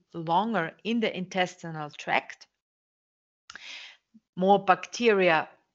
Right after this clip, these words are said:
can increase, and maybe you also have the mycotoxins around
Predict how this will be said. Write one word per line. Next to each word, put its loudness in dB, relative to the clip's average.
can 0
increase, -6
and 0
maybe 0
you 4
also 2
have -2
the -12
mycotoxins -6
around -2